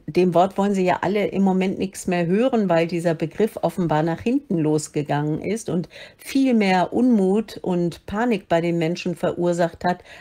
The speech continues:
als vertrauenerweckend gewesen sein könnte. Und Schwab hat ja hier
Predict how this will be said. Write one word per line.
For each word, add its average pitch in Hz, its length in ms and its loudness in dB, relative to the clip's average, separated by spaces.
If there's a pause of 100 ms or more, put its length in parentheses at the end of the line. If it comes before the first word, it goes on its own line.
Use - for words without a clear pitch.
(140)
als 175 320 2
vertrauenerweckend 165 1500 0
gewesen 156 420 0
sein 147 340 0
könnte. 156 480 -2 (280)
Und 185 180 0
Schwab 170 420 0
hat 214 200 -2
ja 190 120 2
hier 208 460 0